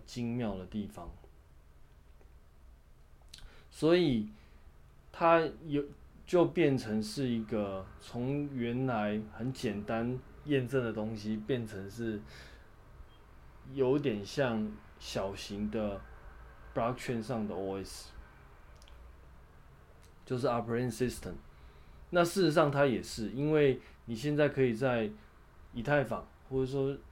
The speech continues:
像 Polkadot，去写一个，呃，application，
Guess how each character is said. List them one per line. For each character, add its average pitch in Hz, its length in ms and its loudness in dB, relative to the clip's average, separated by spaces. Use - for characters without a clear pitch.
像 117 380 -4
Polkadot， 127 400 0
去 151 240 -2
写 107 320 -4
一 110 80 -6
个， 104 340 0
呃， 101 120 -4
application， 110 640 -4